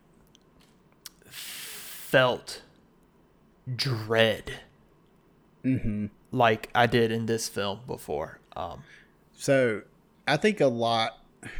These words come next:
Speaker 2: like, I, I have all these feelings, and I, I would still feel the same way. Um, but I think I disliked it more because I was more worried about Amy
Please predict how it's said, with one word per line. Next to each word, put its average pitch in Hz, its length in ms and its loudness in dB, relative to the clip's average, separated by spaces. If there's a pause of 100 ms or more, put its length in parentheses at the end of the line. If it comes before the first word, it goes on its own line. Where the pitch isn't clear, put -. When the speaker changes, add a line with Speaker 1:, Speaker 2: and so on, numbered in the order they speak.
Speaker 2:
like, 151 220 2
I, 160 260 4
I 156 140 4
have 180 200 6
all 156 120 8
these 127 200 0
feelings, 139 460 2
and 123 80 2
I, 110 120 0
I 113 140 0
would 113 220 -4
still - 260 -2
feel 113 200 0
the 107 80 -2
same 107 240 -2
way. 110 280 -2 (540)
Um, 107 380 0 (100)
but 117 300 0
I 120 160 4
think 131 440 -2
I 113 260 -2 (180)
disliked 113 640 -2
it 104 200 -8
more 104 420 0
because 120 260 0
I 113 80 0
was 110 160 -6
more 113 240 -2
worried 107 280 -6
about 101 380 -2
Amy 117 420 0